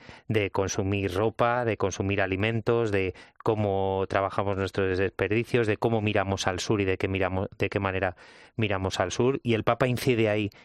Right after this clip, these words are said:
en esa parte mucho, es decir, en, en cómo la actitud de, de muchos pequeños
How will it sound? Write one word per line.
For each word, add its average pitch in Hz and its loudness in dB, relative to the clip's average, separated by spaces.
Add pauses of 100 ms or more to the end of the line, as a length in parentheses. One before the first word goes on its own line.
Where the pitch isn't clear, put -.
(120)
en 104 0
esa - -2
parte 95 -2
mucho, 87 -4
es 87 -6
decir, 90 -4
en, 90 -2 (220)
en 104 -2
cómo 110 2 (320)
la 101 0
actitud 117 -2
de, 123 2
de 110 0
muchos 123 2
pequeños 131 2